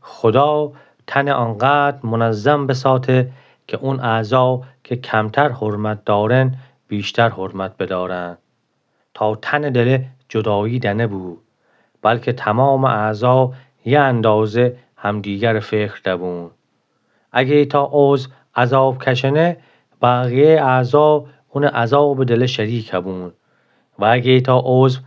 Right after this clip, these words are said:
حرمت داره، همه اون خوشی دل شریک هبون.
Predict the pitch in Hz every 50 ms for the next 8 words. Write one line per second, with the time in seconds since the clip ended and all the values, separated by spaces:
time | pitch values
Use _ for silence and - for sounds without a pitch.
0 | _ _ _ _ - 110 107 110 110 135 151 147 - - 117 107 107 107 117 127
1 | 135 135 131 131 - _ _ _ _ _ - - - 110 113 123 147 151 151 -
2 | - _ _ _ _ _ - 123 127 127 131 - - 107 107 - 151 156 147 135
3 | 131 123 113 107 107 117 120 113 113 _ - - - 95 92 98 104 104 101 95
4 | - 87 85 85 90 87 85 82 80